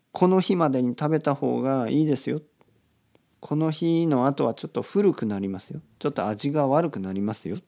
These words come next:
ていう、そ-、その日のことを賞味期限と言いますね。賞味期限。二つありますね。賞味期限と消費期限。消費期限は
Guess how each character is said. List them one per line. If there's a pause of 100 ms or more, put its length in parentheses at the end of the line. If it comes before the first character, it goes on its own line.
(320)
て
い
う、
そ-、
そ
の
日
の
こ
と
を (480)
賞
味
期
限
と
言
い
ま
す
ね。
賞
味
期
限。 (1040)
二
つ
あ
り
ま
す
ね。
賞
味
期
限
と
消
費 (100)
期
限。 (720)
消
費
期
限
は